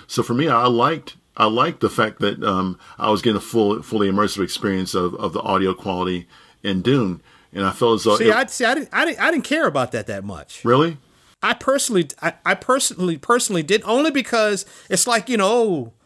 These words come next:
Speaker 2: you know, when vinyl and C Ds, oh, the vinyl, s-, you know, sounds, you know, the bandwidth is wider than a C D, or digital photos versus analog photos. The, you know, the color is richer. You know, it's a, it's a richer, more depthful image if you see it on film.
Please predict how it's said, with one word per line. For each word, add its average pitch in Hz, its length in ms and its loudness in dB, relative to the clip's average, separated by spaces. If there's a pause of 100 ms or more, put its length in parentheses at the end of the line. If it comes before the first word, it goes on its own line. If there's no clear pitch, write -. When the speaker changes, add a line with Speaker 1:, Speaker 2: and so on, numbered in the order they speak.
(680)
Speaker 2:
you 240 100 0
know, 156 140 2
when 160 360 -2
vinyl 165 480 2
and 127 140 -2
C 175 220 0
Ds, 165 420 0
oh, 214 260 -2
the 170 40 -4
vinyl, 202 320 0
s-, - 420 -8
you 208 100 -2
know, 170 160 0
sounds, 208 320 0 (160)
you 190 140 0
know, 160 140 0
the 151 180 -2 (200)
bandwidth 202 460 2
is 156 80 -4
wider 156 320 2
than 147 380 -4
a 135 60 -8
C 175 240 -4
D, 151 360 -2
or 117 140 -2
digital 175 320 0
photos 165 400 2
versus 151 260 -4
analog 160 300 0
photos. 123 460 -2
The, 127 120 -6 (380)
you 202 60 0
know, 165 100 4
the 143 80 2
color 208 380 4
is 143 160 0
richer. 165 360 0
You 139 140 -2
know, 143 80 0
it's 139 140 -2
a, 156 40 2
it's 143 200 -4
a 139 80 -2
richer, 170 580 0
more 147 240 -2
depthful 165 560 -2
image 147 380 0
if 139 120 -8
you 139 60 -6
see 165 160 -2
it 151 80 0
on 147 140 -2
film. 190 200 -4